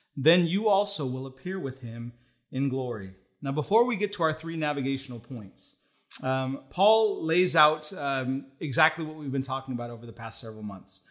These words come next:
which is that your identity in Christ is already secure. It's already yours.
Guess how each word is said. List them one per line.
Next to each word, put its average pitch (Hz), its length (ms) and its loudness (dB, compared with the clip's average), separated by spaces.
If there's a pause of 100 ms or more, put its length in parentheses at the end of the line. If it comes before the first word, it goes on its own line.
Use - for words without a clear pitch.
(220)
which 147 240 2
is 151 180 2
that 156 140 -2
your 147 160 2
identity 165 440 0
in 190 100 0
Christ 143 360 -4
is 127 140 -2
already 123 300 -6
secure. 104 600 -10
It's - 200 -10
already 160 420 0
yours. 113 600 -4